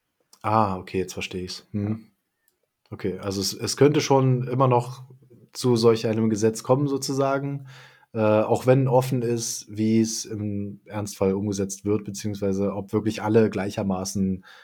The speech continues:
Speaker 1: dann bestraft werden in dem, in der Situation. Ja. Ja, so wie es jetzt wahrscheinlich auch ist mit, mit Sachen, die verboten sind. Ich meine, nicht jeder wird gleich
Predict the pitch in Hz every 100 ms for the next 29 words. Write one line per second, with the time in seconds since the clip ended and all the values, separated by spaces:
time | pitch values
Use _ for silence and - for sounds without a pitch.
0 | _ - 95 92 95 - 95 95 - 95
1 | 101 98 90 95 92 98 95 98 98 90
2 | - 98 95 95 _ _ _ _ _ -
3 | 90 - _ _ 104 110 101 101 98 98
4 | - 98 - 98 98 95 95 98 95 92
5 | - 92 - 101 92 92 101 95 92 95
6 | 95 98 92 92 - 95 95 95 107 101
7 | 98 98 107 104 104 -